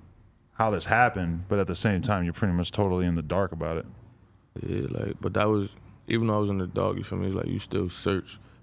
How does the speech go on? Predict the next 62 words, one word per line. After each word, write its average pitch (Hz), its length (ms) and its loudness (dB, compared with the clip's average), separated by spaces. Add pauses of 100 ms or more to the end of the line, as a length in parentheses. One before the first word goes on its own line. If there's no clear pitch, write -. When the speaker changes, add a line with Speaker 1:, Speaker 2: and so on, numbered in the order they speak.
Speaker 2:
for - 220 -6
information 92 600 -2 (100)
in, 90 140 -4 (140)
in 92 80 -6
the 90 80 -2
ways 90 240 0
that 87 220 -4
you 92 180 -2
able 92 240 -2
to 85 80 -4
do 98 240 -2
shit, - 200 -6
you - 100 -10
feel 98 180 -6
me? 98 120 -2
'Cause 82 200 -6 (1120)
never 90 280 0
in 90 100 2
a 90 40 0
lifetime 92 520 0
will 90 80 0
I 90 160 2
allow 87 440 -2
some 90 220 -4
shit 92 160 -2
like 92 180 0
that 92 200 0
to 92 60 -2
happen 92 380 0
and 87 140 -2
then 85 180 -4 (380)
not 92 260 0
be 82 180 0
on 101 260 4
it, 82 120 -4
you - 80 -4
feel 95 180 0
me? 95 120 2
But 87 280 -4 (840)
you - 60 -2
know 98 80 2
how 90 80 0
social 92 360 0
media 95 380 2
is 90 100 0
today, 92 240 -2
it's 90 140 -4
hard 92 280 0
to, 82 80 -4
you 82 60 -4
feel 92 160 -4
me? 98 120 0
You - 540 -14
can't 98 160 0
really 101 140 -2
do - 140 -4
nothing, 107 140 -2
so - 140 -4
you - 60 -6
feel - 200 -6
me? 104 80 -2
You, 98 280 -2